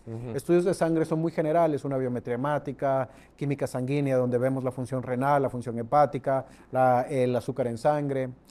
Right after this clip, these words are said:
Speaker 2: los tiempos de coagulación, que
Speaker 1: Ujú.
Speaker 2: son, eh, ver que no haya factores de riesgo para un sangre de más el pa-, el paciente o la persona.
Speaker 1: Claro.
Speaker 2: Eh, también un estudio de imagen que es la tomografía, donde vemos ya una, una imagen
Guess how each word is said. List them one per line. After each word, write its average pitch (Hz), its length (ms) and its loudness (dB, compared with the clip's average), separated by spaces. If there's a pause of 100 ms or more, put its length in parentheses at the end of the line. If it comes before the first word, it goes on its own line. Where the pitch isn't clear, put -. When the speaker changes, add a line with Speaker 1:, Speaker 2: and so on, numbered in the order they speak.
(220)
Speaker 2:
los 127 160 -6
tiempos 143 240 -2
de 131 80 0
coagulación, 123 640 2
que 127 140 -2
Speaker 1:
Ujú. - 80 -8
Speaker 2:
son, 135 360 -2
eh, 120 320 0 (160)
ver 139 320 0
que 143 100 -4
no 135 80 0
haya 143 140 2
factores 135 380 -2
de 127 100 -2
riesgo 127 320 -2
para 117 380 0
un 127 340 -4 (320)
sangre 143 380 0
de 123 100 4
más 135 240 -2
el 120 80 -4
pa-, 113 140 -8 (180)
el 117 180 -6
paciente 143 380 -4
o - 20 0
la 117 120 0
persona. 151 400 -6 (200)
Speaker 1:
Claro. 98 200 -6
Speaker 2:
Eh, 123 100 -2
también 139 540 0
un 143 180 0
estudio 147 240 0
de 143 60 4
imagen 143 340 0
que 139 80 -4
es 120 60 -4
la 135 120 2
tomografía, 135 520 0
donde 131 240 2
vemos 139 260 0
ya 139 160 6
una, 143 480 2
una 139 220 0
imagen 139 580 -2